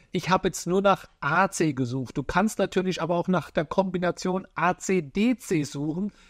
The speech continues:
Dann hast du aber so eine Mischkalkulation. Ich suche da lieber einmal nur nach A C und vielleicht einmal nur nach D C. Dann hätte ich im dümmsten Fall vielleicht zwei Karten. Äh, aber dann kann ich beide einzeln optimieren.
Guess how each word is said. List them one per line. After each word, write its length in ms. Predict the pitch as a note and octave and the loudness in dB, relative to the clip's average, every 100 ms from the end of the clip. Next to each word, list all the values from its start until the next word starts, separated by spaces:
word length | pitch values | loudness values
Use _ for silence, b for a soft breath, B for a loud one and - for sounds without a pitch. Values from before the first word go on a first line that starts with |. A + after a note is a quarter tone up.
| B | B
Dann 140 | - D#3+ | -2 2
hast 200 | F#3+ - | 2 2
du 40 | |
aber 180 | F3+ F#3 | 2 2
so 120 | D#3 | 0
eine 160 | F#3 F#3 | 0 0
Mischkalkulation. 1600 | F3+ G#3 B3 - - - F3+ G3 G#3 G3 F#3 - G3+ F#3+ G3 - b b b | 0 0 0 -2 -8 0 2 2 2 2 2 0 0 0 0 -6 b b b
Ich 200 | A#3 A3+ | 0 0
suche 280 | E3+ A#3+ - | 0 -2 2
da 120 | F#3+ | 2
lieber 360 | F3+ F#3+ F3+ E3 | 4 2 2 2
einmal 260 | E3+ D#3+ | 2 2
nur 120 | D#3 C3+ | 0 -2
nach 180 | B2 | -4
A 220 | D#3 G3+ - | 2 2 2
C 320 | A#3+ A#3 A3 b b | 0 0 0 b b
und 140 | D3 | -6
vielleicht 360 | D3+ D#3+ D#3 - | 0 2 2 2
einmal 260 | D#3 D#3 D3 | -2 0 0
nur 140 | C#3 | -2
nach 180 | A#2+ - | -4 -4
D 240 | G#3 A#3 | 0 0
C. 340 | - B3+ A#3 A3 B | 2 2 2 0 B
Dann 120 | D#3+ | -2
hätte 180 | D3 E3+ | 0 0
ich 80 | F3+ | 0
im 140 | E3+ | -2
dümmsten 360 | C3 G#3 - E3+ | 2 2 2 -4
Fall 280 | - D#3+ E3 | 2 2 4
vielleicht 360 | E3 D#3 D3 | 2 2 0
zwei 260 | - E3 C3 | -2 -2 -2
Karten. 420 | - A3 - F3+ - b b - | 2 0 2 -4 -4 b b 0
Äh, 380 | D#3 D3 C#3 C#3+ | 2 4 2 -4
aber 240 | D#3 D#3 D#3 | -2 0 2
dann 220 | D#3+ F3 - | 0 -4 -6
kann 200 | - F#3 | -2 0
ich 220 | F#3 - | -2 -4
beide 480 | - E3+ G#3 G3+ - | -2 0 2 0 0
einzeln 320 | E3+ G3+ F3 | -4 -2 -4
optimieren. 460 | C#3 - C3+ B2 | -6 -4 -2 -2